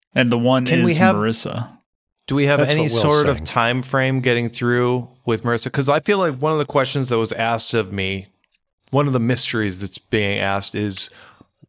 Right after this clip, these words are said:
Speaker 2: what happened to Marissa Marcel?
Speaker 3: Yeah, I don't know how she died in order for her to be brought back for Two of Everything.
Speaker 1: I don't think she
Speaker 2: So
Speaker 1: was brought back. I think she just went and left film for twenty years.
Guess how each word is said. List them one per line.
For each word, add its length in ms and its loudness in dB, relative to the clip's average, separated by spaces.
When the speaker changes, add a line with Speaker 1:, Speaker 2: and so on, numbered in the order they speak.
Speaker 2:
what 240 0
happened 560 -4
to 600 0
Marissa 460 -2
Marcel? 600 -4
Speaker 3:
Yeah, 160 4
I 80 0
don't 100 -2
know 120 -2
how 120 0
she 220 0
died 500 -2
in 180 0
order 160 0
for 160 -4
her 120 0
to 60 -2
be 140 -2
brought 420 -2
back 320 -2
for 340 -2
Two 220 -2
of 100 -2
Everything. 500 -6
Speaker 1:
I 80 0
don't 200 4
think 140 6
she 80 4
Speaker 2:
So 80 4
Speaker 1:
was 120 2
brought 240 2
back. 220 0
I 80 2
think 180 0
she 140 -2
just 240 0
went 640 0
and 360 0
left 380 2
film 480 0
for 520 0
twenty 240 0
years. 360 -4